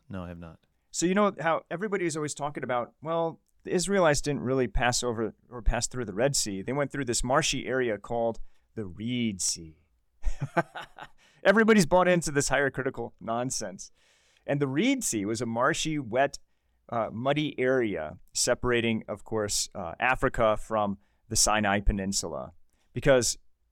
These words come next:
Speaker 2: it's impossible, obviously, for the people of Israel to have fled to the sea. Moses wouldn't have done such a thing. That's irrational, unless, in fact, it was the Lord's will that they be faced with certain death on every side. Now, what's kinda cool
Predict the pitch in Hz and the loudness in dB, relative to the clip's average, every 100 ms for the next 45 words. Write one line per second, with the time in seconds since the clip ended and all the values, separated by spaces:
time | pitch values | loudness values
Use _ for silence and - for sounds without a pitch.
0 | _ _ - 120 - 104 123 185 - 76 | _ _ -12 -6 -4 2 4 4 2 -6
1 | - 104 110 90 73 - 98 - 110 - | -6 -2 -2 -4 -12 -10 -10 -8 -6 -4
2 | 113 117 107 107 107 101 101 101 95 - | 0 0 0 -2 -2 -4 -4 -6 -6 -4
3 | 101 92 _ _ - 135 127 110 - 104 | -4 -4 _ _ -4 -2 0 0 -2 -2
4 | 82 - 131 196 175 131 139 131 104 113 | -8 0 6 6 6 4 2 -2 -4 -6
5 | 107 101 95 98 110 185 147 - 180 160 | -4 -6 -8 -8 -6 -4 -6 -4 -2 0
6 | 185 226 - 95 - _ _ _ 135 139 | -2 -2 -4 -8 -12 _ _ _ -2 0
7 | 131 113 123 120 113 104 113 - 101 104 | 0 2 0 0 -2 -4 -4 -6 -6 -4
8 | 104 - 139 151 95 - _ _ _ - | -4 -2 2 2 2 -6 _ _ _ -6
9 | 113 - 117 120 117 - - 123 117 - | -6 -2 -2 -2 -4 -4 0 0 0 -2
10 | - 120 107 - - _ _ _ - - | -4 -4 -4 -8 -20 _ _ _ 0 4
11 | 165 156 135 117 117 95 101 95 - 104 | 4 4 0 4 2 2 -4 -6 -6 -8
12 | 98 - 78 64 - 139 147 139 - 220 | -6 -8 -10 -12 -8 -2 0 0 -2 -2
13 | 320 - 170 110 92 | -4 -8 -4 -4 -6